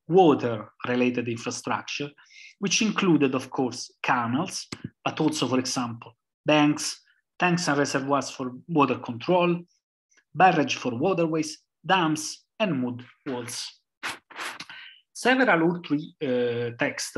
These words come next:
describe the building and repair of canals or their components. These works would have required the use of different materials in accordance with the typology of the facilities to be built.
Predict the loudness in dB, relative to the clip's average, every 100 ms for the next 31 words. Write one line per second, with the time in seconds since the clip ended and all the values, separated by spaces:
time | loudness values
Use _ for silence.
0 | -2 -2 0 2 2 2 -4 -2 -4 -4
1 | -4 0 0 0 0 0 0 -2 -6 -6
2 | -6 -4 -6 -8 -6 2 2 4 0 0
3 | -8 -8 -10 -10 -10 -12 -12 _ _ _
4 | _ _ -2 0 4 6 6 0 -6 -6
5 | -12 _ _ _ _ 4 6 6 4 4
6 | 4 4 2 0 0 -2 -4 -6 -4 -4
7 | -2 -2 -4 -6 -4 -4 -2 -4 -4 -8
8 | -8 -14 -16 _ 0 0 2 2 2 2
9 | 2 2 0 0 -2 0 0 0 -4 -6
10 | -6 -4 -2 -2 -6 -10 -6 -4 0 0
11 | -2